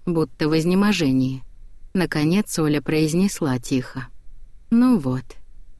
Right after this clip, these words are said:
теперь придётся с работы увольняться. Это ведь он здесь такой тихой овечкой прикинулся. А на самом деле ещё тот деспот-начальничек.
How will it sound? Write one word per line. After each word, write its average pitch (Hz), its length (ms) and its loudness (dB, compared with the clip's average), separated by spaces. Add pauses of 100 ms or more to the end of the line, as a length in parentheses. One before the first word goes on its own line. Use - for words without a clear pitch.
теперь 226 420 2
придётся 151 500 0
с - 100 -6
работы 151 500 0
увольняться. 190 800 2 (720)
Это 240 220 2
ведь 220 220 2
он 220 140 4
здесь 220 320 0
такой 151 400 0
тихой 156 480 0
овечкой 151 460 0
прикинулся. 135 760 0 (580)
А 165 140 0
на 151 140 2
самом 151 420 2
деле 151 300 2
ещё 156 300 0
тот 151 360 -2
деспот-начальничек. 139 1300 -2